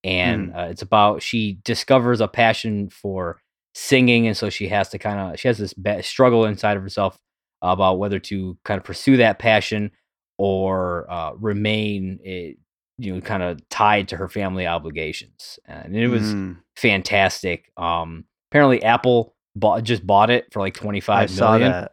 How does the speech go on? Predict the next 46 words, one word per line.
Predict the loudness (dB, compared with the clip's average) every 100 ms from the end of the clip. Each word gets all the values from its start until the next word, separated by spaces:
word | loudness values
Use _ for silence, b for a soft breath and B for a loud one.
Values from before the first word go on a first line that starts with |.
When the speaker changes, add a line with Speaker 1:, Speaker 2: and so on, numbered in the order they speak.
| _ -16
Speaker 1:
So, | -4 0 0 -2
uh, |
Speaker 2:
Yeah. | -2 -2 -2
Speaker 1:
it'll, | -4
it'll | -2 -2
be | 0
getting | 0 0
a | -2
release | -4 -4 -6 -8
sometime. | -10 -8 -8 -8 -12 -16 -12
Uh, | -10 -10
I'm | -12 -12
su-, | -10 0 2 2
I'm | 2 0
assuming | 4 6 6 4 B B _
it'll | 4 6
get | 6
released | 6 6 4 2
probably | 0 4 4 4 4 4 2 0
in |
the | 0
fall | 4 6 6 4
for | 0 -2
Oscar | -2 -2 -2 0
bait, | 2 2 -2 -8
'cause, | -8 -8 -14 -18
uh, | -20 -20 _
that's | -18 -12
Speaker 2:
Sure. | -6 -4 -2
Speaker 1:
how | -4
good | -4 -10
it | -8
is. | -10 -12
But | -12 -12 -12 _ _ _ -4
yeah, | 0 0
if | 0
you | 2
get | 4
a | 4
chance, | 2 2 0 -4
check | -6 -4 -2
that | 0 2
out. | 2 0 -2
And, | -8 -8 -4
um, | -4 -4 -8 -16 _ _ _ _ _ _ _ _
also, | 4 6 6 6 6 4 0